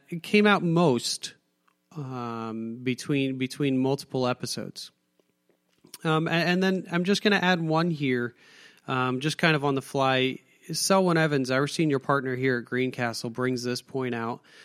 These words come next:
uh, in both of the episodes that he was on, and, and it's, it's, it's this, and it, and it relates to values. Um, values guide the decisions that you make, and the decisions that you make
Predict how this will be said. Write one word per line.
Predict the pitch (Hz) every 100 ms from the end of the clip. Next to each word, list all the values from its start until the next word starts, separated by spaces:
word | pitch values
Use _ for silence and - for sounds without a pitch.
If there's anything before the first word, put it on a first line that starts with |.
| - -
uh, | 131 135
in | 151 131
both | 131 147 143
of | 131
the | 131 127
episodes | 127 135 - 135 123
that | 123
he | 123 180
was | 180 127
on, | 123 123 123
and, | 131 127 127
and | 120 131 127 120
it's, | 143 135 - - - _
it's, | 165 139 -
it's | 175 160 -
this, | 135 135 151 120 110 - 135
and | 123
it, | 123 117
and | 139 127
it | 117
relates | 123 127 151 165 -
to | 139
values. | 123 117 113 107 95 92 - _ - - - -
Um, | 123 113 110 117
values | 127 139 147 165 156
guide | 143 135 135
the | 127
decisions | 123 - 131 147 151
that | 135 127 135
you |
make, | 123 147 165 - _ _ _ _ _ _ _ _ _ _ _ -
and | 147
the |
decisions | 135 135 180 165 147
that | 135 143 143
you |
make | 135 123 143 - -